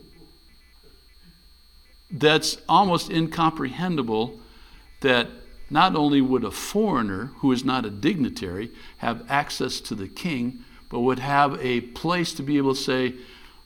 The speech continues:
"Look, there's some bad times coming, and, and you need, you need to, uh, listen to what I have to say."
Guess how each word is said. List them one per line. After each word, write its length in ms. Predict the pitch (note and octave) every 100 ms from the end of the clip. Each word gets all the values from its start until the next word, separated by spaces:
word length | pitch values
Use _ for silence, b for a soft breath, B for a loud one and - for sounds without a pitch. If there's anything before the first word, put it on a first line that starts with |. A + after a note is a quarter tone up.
| - -
"Look, 280 | D#3+ E3+
there's 280 | C3 A#2+ A2+
some 120 | A#2
bad 280 | A2 C3 C3+
times 300 | C3 A2+ -
coming, 300 | - D#3+ G#2+
and, 280 | G2 A2 -
and 240 | A2+ A2
you 140 | A2+ C3
need, 320 | A#2 G#2+ - - A2
you 180 | A#2+
need 240 | C3 A#2+ -
to, 280 | - G#2 G2+
uh, 80 | F#2+
listen 420 | A#2 C#3 C#3+ A#2
to 80 | A2
what 260 | G#2+ G#2+ G#2
I 180 | A#2
have 300 | A2+ G2+ G2
to 60 | F#2+
say." 400 | - G3+ A2+